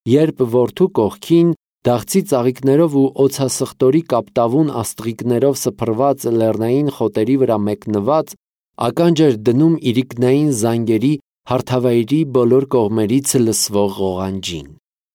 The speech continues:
Ոչ բոլոր զանգերն են միաժամանակ ղողանջում։ Մի քանիսը դեռ նոր-նոր են սկսում համազանգը, մյուսներն արդեն ղողանջել վերջացրել են։ Զանգերից մի քանիսն էլ բոլորովին լուռ են։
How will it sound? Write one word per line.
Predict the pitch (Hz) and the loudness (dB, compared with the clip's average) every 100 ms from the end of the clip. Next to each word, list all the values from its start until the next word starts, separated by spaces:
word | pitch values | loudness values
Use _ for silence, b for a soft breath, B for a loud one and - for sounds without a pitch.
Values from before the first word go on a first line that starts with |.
| _ _ _ _ _ _ _ _ | _ _ _ _ _ _ _ _
Ոչ | 113 123 - | 0 0 0
բոլոր | 127 120 110 98 | 0 2 2 0
զանգերն | 98 98 98 92 87 90 | -2 -2 -2 -2 -2 -4
են | 87 | -4
միաժամանակ | 87 87 85 87 85 82 82 80 | -4 -6 -6 -6 -6 -8 -10 -12
ղողանջում։ | 85 87 80 80 80 80 85 80 _ _ _ _ _ _ _ _ - | -10 -8 -8 -10 -14 -14 -16 -18 _ _ _ _ _ _ _ _ -2
Մի | 131 | -2
քանիսը | 131 147 170 - | 0 2 2 0
դեռ | 135 143 143 | 0 2 2
նոր-նոր | 135 147 139 143 160 | 2 2 2 2 2
են | 170 131 | 0 -2
սկսում | - 131 127 123 98 | -6 -4 -4 -2 -2
համազանգը, | 101 95 90 90 87 90 90 - _ - | -2 -2 -2 -4 -4 -2 -4 -6 _ -2
մյուսներն | 120 139 - 127 135 151 160 | 2 2 2 0 2 2 0
արդեն | 156 - 175 | 0 0 0
ղողանջել | 147 113 110 120 104 113 113 | 2 0 0 0 0 0 0
վերջացրել | 113 113 - 127 - - 143 | -2 -4 -4 -4 -4 -8 -8
են։ | - - _ _ _ _ _ _ _ _ _ _ _ - | -10 -18 _ _ _ _ _ _ _ _ _ _ _ -4
Զանգերից | 143 147 151 180 208 202 | 0 2 2 2 0 0
մի | 151 | -4
քանիսն | 139 147 151 170 - 131 | -2 -2 0 0 -2 -2
էլ | 104 | 0
բոլորովին | 98 123 127 131 127 151 151 | 2 2 4 4 2 0 0
լուռ | 117 98 - | -2 -4 -8
են։ | - | -18